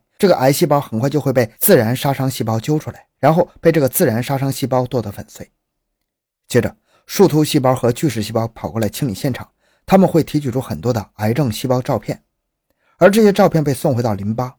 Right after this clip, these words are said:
淋巴是免疫细胞的大本营，这里有无数的 T 细胞和 B 细胞正在休眠。然后照片信息被输入了休眠矩阵，一个接一个传输到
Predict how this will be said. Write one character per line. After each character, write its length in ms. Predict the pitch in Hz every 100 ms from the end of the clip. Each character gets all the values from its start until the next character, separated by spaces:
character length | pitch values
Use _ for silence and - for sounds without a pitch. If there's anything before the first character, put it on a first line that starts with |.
| _ _ _ -
淋 180 | 175
巴 160 | 214 202
是 140 | 190
免 200 | 156 104
疫 60 | 107
细 160 | - 156
胞 140 | 143
的 100 | 147
大 160 | 147 120
本 180 | 87
营， 240 | 82 104 127 _ _
这 120 | -
里 100 | 180
有 100 | 165
无 220 | 107 101 120
数 160 | -
的 180 | 131 104
T 180 | - 196
细 160 | 185 131
胞 220 | 123 139 _
和 140 | - 127
B 180 | 208
细 140 | 151 -
胞 240 | 120 123 -
正 120 | 131
在 80 | 101
休 200 | - 139
眠。 280 | 117 101 135 _ _ _ _ _ _ _ _
然 180 | 123 143
后 140 | 160 - _ _
照 140 | 220 185
片 200 | 147 117
信 180 | -
息 100 | 131
被 200 | 143 143
输 180 | 110 -
入 180 | 147 147
了 160 | 85 92
休 260 | - - 151
眠 180 | 104
矩 160 | 110 135
阵， 160 | 151 - _ _ _
一 160 | - 165
个 180 | 202 175
接 220 | 190 170
一 40 |
个 180 | 160 175
传 180 | - 131
输 80 | 147
到 240 | 143 107